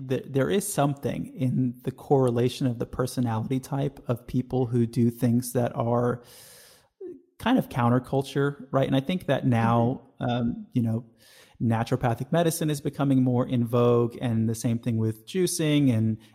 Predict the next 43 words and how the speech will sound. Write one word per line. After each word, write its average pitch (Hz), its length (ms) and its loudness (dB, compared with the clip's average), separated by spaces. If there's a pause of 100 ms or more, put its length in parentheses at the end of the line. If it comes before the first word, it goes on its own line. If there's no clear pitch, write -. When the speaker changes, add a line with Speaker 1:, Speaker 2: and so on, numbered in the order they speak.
(100)
Speaker 1:
and, 120 360 0
but - 180 0
for 127 120 2
me, 147 160 4
you 117 140 4
know, 110 80 4
I, 120 220 0
I 123 40 -2
started 127 280 0
my 113 120 2
business 113 340 -2
over 120 220 -2
ten 120 240 -4
years 127 260 -2
ago, - 340 -8 (160)
right? 127 200 0
When 123 140 2
I 147 120 2
Speaker 2:
Yeah. 165 80 -2
Speaker 1:
changed 160 240 0
my 123 160 0
diet 120 420 0
and 131 100 0
I 117 40 2
stopped 127 340 -4
eating 117 300 0
meat 120 320 4
and 110 360 2 (240)
stopped 123 260 -2
eating 110 180 0
dairy, 120 500 4 (540)
my 120 240 0
mom 120 580 4 (380)
was 117 220 0
devastated 131 580 0
and 113 100 2
she 120 120 -4
thought 120 200 -2
that 117 120 -6
I 117 40 -4
was 113 140 -4
gonna 120 180 -4
die, - 460 -4